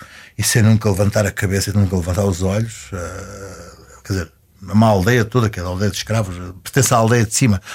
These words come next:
Não estamos a falar de escravos, são aldeias que são, são, são, que são donas de outras aldeias, portanto, que são, são, são donas de, de, de aldeias e de gado e de coisa. Eles, aquilo é um, uma coisa normal no, no país todo.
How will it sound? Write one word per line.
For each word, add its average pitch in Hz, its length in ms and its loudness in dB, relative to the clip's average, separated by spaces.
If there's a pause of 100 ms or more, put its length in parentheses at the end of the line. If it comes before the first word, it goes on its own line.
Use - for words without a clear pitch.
(100)
Não 175 120 6
estamos 170 80 4
a - 20 4
falar 147 140 4
de 131 80 -2
escravos, 127 380 0 (260)
são - 180 2
aldeias 135 480 4
que - 80 -8
são, 139 300 0
são, 131 720 0
são, 120 380 2
que - 80 -12
são 120 160 4
donas 135 240 6
de 123 80 4
outras 120 220 4
aldeias, 120 420 2
portanto, 90 240 -8 (440)
que - 60 -10
são, 104 260 2
são, 101 300 0
são 110 140 -2
donas 107 300 4
de, 98 260 -2
de, 98 300 -2
de 95 120 -2
aldeias 123 420 4
e 127 80 2
de - 460 -6
gado 123 600 2
e 95 100 -2
de - 80 -14
coisa. 120 240 0 (280)
Eles, 92 200 -12 (1200)
aquilo - 220 -8
é - 20 -2
um, 92 300 0 (280)
uma 82 140 -20
coisa 82 200 -10
normal 92 480 4 (120)
no, 80 180 -14
no 82 200 -14
país 90 240 -4
todo. 107 240 0